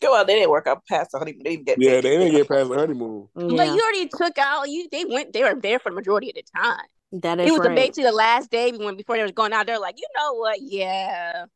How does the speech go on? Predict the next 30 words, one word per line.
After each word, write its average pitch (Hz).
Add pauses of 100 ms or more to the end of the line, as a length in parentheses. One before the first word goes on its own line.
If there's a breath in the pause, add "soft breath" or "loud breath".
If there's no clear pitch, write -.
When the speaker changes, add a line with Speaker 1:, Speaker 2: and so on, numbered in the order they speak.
(400)
Speaker 3:
this -
Speaker 1:
Yeah. 214
Speaker 3:
ain't 196
gonna 190
work. 185
We 254
on 214
opposite. 208
You 277
know, 269
it's 453
the 285
best 214
sleep 269
I 277
had 285
since 226
we've 240
been 202
on 202
opposite 214
sides 196
of -
the 190
bed." 196
And 170 (1900)
it 247
was 208
like, 180
"Ah, -